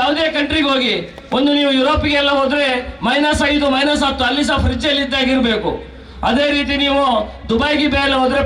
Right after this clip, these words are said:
ಪ್ಲಸ್ ನಲವತ್ತು, ಅಲ್ಲಿ ಸಹ ಬದುಕಬೇಕಾದ್ರೆ ಆರ್ಟಿಫಿಷಿಯಲ್ ಆಗಿ ಬದುಕಬೇಕು. ಹಾಗಾದ್ರೆ ಆ ಆರ್ಟಿಫಿಷಿಯಲ್ ಆಗಿ ಬದುಕಬೇಕು. ಅದೇ ನಮ್ಮಲ್ಲಿ ಹಾಗಲ್ಲ, ಯಾವಾಗ ಎಷ್ಟು ಮಳೆ ಬೇಕು, ಎಷ್ಟು ಗಾಳಿ ಬೇಕು, ಎಷ್ಟು ಚಳಿ ಬೇಕಂತ ದೇವ ನಿರ್ಮಿತವಾದ ಜಾಗ. ಈ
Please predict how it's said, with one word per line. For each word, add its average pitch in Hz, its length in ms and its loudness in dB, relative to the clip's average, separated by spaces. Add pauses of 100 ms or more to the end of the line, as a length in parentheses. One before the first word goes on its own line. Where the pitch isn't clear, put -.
ಪ್ಲಸ್ 277 280 0
ನಲವತ್ತು, 269 440 0
ಅಲ್ಲಿ 285 200 2
ಸಹ 285 160 0
ಬದುಕಬೇಕಾದ್ರೆ 269 600 0
ಆರ್ಟಿಫಿಷಿಯಲ್ 294 500 0
ಆಗಿ 254 180 0
ಬದುಕಬೇಕು. 226 480 0 (800)
ಹಾಗಾದ್ರೆ 254 400 0 (320)
ಆ 233 40 0 (120)
ಆರ್ಟಿಫಿಷಿಯಲ್ 285 420 0
ಆಗಿ 262 100 0
ಬದುಕಬೇಕು. 240 400 0
ಅದೇ 294 100 2 (100)
ನಮ್ಮಲ್ಲಿ 285 360 2
ಹಾಗಲ್ಲ, 277 280 0 (440)
ಯಾವಾಗ 285 260 2 (100)
ಎಷ್ಟು 262 240 -2
ಮಳೆ 277 140 2 (120)
ಬೇಕು, 254 260 0 (340)
ಎಷ್ಟು 269 180 0 (100)
ಗಾಳಿ 277 280 0
ಬೇಕು, 247 240 0 (360)
ಎಷ್ಟು 277 140 0 (100)
ಚಳಿ 285 260 0
ಬೇಕಂತ 262 340 0 (480)
ದೇವ 285 160 2 (140)
ನಿರ್ಮಿತವಾದ 262 540 0 (140)
ಜಾಗ. 254 160 0 (680)
ಈ - 20 2